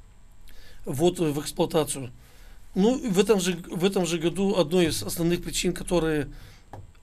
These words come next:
оказывает, э, воздействие на сроки ввода в, з-, завершения всех работ и ввода в эксплуатацию, это же, конечно же, погодные условия. Потому что одной из основ-,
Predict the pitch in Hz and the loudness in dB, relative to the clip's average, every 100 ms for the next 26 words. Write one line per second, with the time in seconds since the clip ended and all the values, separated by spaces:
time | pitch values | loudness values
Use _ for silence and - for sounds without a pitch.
0 | - - - - 180 143 165 160 143 - | -20 -14 -10 0 2 4 4 4 2 -2
1 | 175 147 - - - - - - - - | -2 -2 -4 -14 -20 -20 -20 -20 -20 -12
2 | 160 151 139 175 - 165 156 147 - 185 | 0 0 2 0 2 2 2 0 -2 2
3 | 160 160 180 - 165 147 139 - - - | 2 2 -2 0 -2 -2 -4 -12 -18 -18
4 | - - - - - - 147 175 156 156 | -18 -18 -20 -20 -12 -4 2 2 4 2
5 | 156 170 214 165 - 165 160 165 190 170 | 2 -2 -4 -6 -4 0 2 4 4 4
6 | 185 165 165 156 190 190 190 151 156 156 | 2 0 0 2 0 2 0 0 0 0
7 | 156 151 - 160 202 190 175 175 175 170 | 0 -4 -6 -2 -2 -2 -6 -4 -4 -6
8 | - - - 180 175 170 - 156 170 160 | -12 -14 -2 0 2 0 -2 -2 0 0
9 | 160 185 156 - - - - 147 196 196 | -2 -2 -4 -6 -16 -20 -12 -4 -2 0
10 | 190 190 185 156 196 175 190 190 175 185 | -2 0 0 4 6 6 4 -2 -2 -2